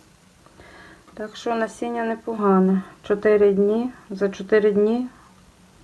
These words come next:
сама не думала, що так швидко. Тут у мене перець,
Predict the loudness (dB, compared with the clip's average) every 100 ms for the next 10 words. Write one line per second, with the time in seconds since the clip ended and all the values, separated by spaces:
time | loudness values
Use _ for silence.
0 | -20 _ _ -20 -20 -4 0 0 0 0
1 | 0 2 2 0 -4 -6 -8 -6 -6 -6
2 | -6 -10 -10 -18 -20 -20 -20 -20 -6 -2
3 | 2 4 4 2 0 2 4 4 4